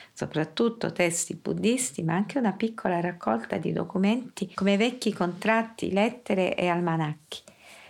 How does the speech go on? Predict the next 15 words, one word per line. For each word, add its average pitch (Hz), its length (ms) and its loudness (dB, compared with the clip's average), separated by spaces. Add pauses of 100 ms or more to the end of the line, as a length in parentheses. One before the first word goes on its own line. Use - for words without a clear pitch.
(140)
La 220 160 4
grotta, 185 480 4
sigillata 190 680 2
nel 165 120 2
milletrentacinque 175 1200 0
per 151 140 -6
ragioni 170 500 0
tuttora 170 500 -2
sconosciute, 156 1040 -4 (480)
al 196 140 2
suo - 160 0
interno 165 480 0
custodiva 165 640 -2
copie 196 380 -2
rare, 170 400 0